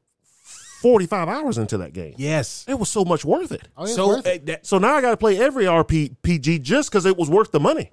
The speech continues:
Speaker 2: got
Speaker 3: Yeah.
Speaker 2: to.
Speaker 1: So,
Speaker 3: Definitely
Speaker 1: but
Speaker 3: worth
Speaker 1: I
Speaker 3: it.
Speaker 1: mean, so yeah, so just R P Gs alone, the S N E S for us again was, like, a big deal. So it's Fi-,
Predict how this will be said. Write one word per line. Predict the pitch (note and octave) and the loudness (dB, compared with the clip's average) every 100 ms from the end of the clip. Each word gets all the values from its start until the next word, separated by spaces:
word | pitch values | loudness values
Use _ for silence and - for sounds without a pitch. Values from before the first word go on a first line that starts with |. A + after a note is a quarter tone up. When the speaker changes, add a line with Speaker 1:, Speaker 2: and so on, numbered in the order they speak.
| _ | _
Speaker 2:
got | C#3 A3+ | -4 -4
Speaker 3:
Yeah. | - C#3 | -4 -6
Speaker 2:
to. | G2+ _ _ _ _ _ - | -8 _ _ _ _ _ -14
Speaker 1:
So, | - D#3+ C#3+ | 0 2 2
Speaker 3:
Definitely | D#3 | 2
Speaker 1:
but | |
Speaker 3:
worth | E3+ | 0
Speaker 1:
I | E3 | 2
Speaker 3:
it. | |
Speaker 1:
mean, | F3 E3+ D#3 D3 | 2 2 2 0
so | F#3 E3 D#3 D3 | 0 2 2 -2
yeah, | F3 F3 | -6 -4
so | D3 F3 E3+ D3 | -4 -2 -4 -6
just | D3 A#3 A#3+ | -4 -4 -2
R | G3+ G#3 | -4 -2
P | F#3+ | -4
Gs | E3 E3 | -4 -2
alone, | C#3+ C#3 E3 C#3 | 2 2 0 0
the | A#2 | -2
S | C3 | -2
N | B2 | -4
E | A2 | -2
S | A#2+ A2 - - _ _ _ | -2 -4 -8 -16 _ _ _
for | - C3+ | -2 0
us | D3 B2 - - - _ _ | 0 -2 -6 -12 -16 _ _
again | A#2+ A#2 A2 F#2 - _ _ _ _ _ - | -6 -2 -2 -4 -10 _ _ _ _ _ -6
was, | A2+ | -4
like, | G#2+ | -4
a | G2+ | -4
big | G2 D2 | -8 -8
deal. | F2 E2+ | -10 -8
So | F2 F#2 F2+ | -8 -6 -6
it's | F2 - _ _ _ _ _ _ | -8 -12 _ _ _ _ _ _
Fi-, | - C3 | -6 -4